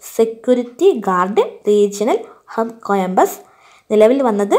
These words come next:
കൊൽക്കത്ത. നാഷണൽ സെക്യൂരിറ്റി ഗാർഡ് റീജിയണൽ ഹബ് ക്യാമ്പസ് ഉദ്ഘാടനം ചെയ്ത ആഭ്യന്തരമന്ത്രി, ആഭ്യന്തരമന്ത്രി അമിത് ഷാ. ഡി ആർ ഡി ഒയും ബെല്ലും മേക്ക് ഇൻ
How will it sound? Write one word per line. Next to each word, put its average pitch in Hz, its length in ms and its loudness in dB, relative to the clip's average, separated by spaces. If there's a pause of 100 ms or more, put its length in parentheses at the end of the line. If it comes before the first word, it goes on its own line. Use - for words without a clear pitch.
(120)
കൊൽക്കത്ത. 180 560 -4 (1000)
നാഷണൽ 208 520 -2 (200)
സെക്യൂരിറ്റി 202 580 -2
ഗാർഡ് 208 440 -2 (120)
റീജിയണൽ 202 500 -2
ഹബ് - 360 -8
ക്യാമ്പസ് 196 460 -2 (120)
ഉദ്ഘാടനം 214 480 -2
ചെയ്ത 190 260 -2 (160)
ആഭ്യന്തരമന്ത്രി, 190 880 -2 (260)
ആഭ്യന്തരമന്ത്രി 202 840 2 (220)
അമിത് 180 360 -8
ഷാ. 294 120 4 (500)
ഡി 262 280 0 (220)
ആർ 339 180 6 (120)
ഡി 220 140 0 (240)
ഒയും 190 400 0 (420)
ബെല്ലും 190 480 0 (520)
മേക്ക് 311 460 -2
ഇൻ 440 100 0